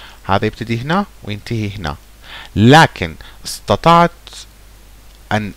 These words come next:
أعمل طريقة بلوك في داخل بلوك. هذا البلوك هو بلوك الجومبوترون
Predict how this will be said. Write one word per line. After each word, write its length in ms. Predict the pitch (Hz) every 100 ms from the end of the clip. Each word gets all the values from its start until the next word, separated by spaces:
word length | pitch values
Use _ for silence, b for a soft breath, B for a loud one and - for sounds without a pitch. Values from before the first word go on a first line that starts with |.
| -
أعمل 640 | 151 135 113 98 92 87 -
طريقة 540 | 104 120 170 - - 180 - - 107
بلوك 360 | 104 139 190 - -
في 220 | - 131
داخل 440 | 113 143 156 - 104
بلوك. 280 | - 71 - - -
هذا 380 | - 131 180 190
البلوك 420 | 196 147 123 120 - -
هو 100 | 101
بلوك 280 | - 76 104
الجومبوترون 680 | - 175 143 98 - 76